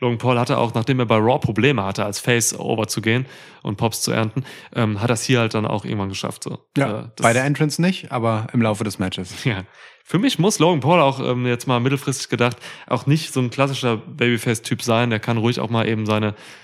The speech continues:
Speaker 1: seine Ekelkanten haben. Der kann so wie The Miz sein, aber auf Face-Seite, weißt du?
Speaker 2: Mhm.
Speaker 1: So wie was The Miz halt auf Heel-Seite ist, kann er hier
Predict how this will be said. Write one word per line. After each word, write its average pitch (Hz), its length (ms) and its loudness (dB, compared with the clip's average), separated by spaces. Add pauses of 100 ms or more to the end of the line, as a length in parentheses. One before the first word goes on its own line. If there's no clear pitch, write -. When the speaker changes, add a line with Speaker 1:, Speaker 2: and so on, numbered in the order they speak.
(120)
Speaker 1:
seine 117 240 0
Ekelkanten 117 600 2
haben. 117 180 2
Der 101 80 2
kann 123 180 -2
so 117 140 2
wie 113 60 0
The 110 100 -2
Miz 117 380 0
sein, 135 220 2
aber 117 180 4
auf 117 100 0
Face-Seite, 107 640 0
weißt 113 220 -2
du? 143 60 8
Speaker 2:
Mhm. 233 200 6 (300)
Speaker 1:
So 113 160 -2
wie 113 240 2
was - 460 -4
The 117 260 -6
Miz 120 200 0
halt 117 120 2
auf - 160 -4
Heel-Seite 123 360 2
ist, 113 160 -4
kann 120 120 -6
er 113 120 -2
hier 107 260 -2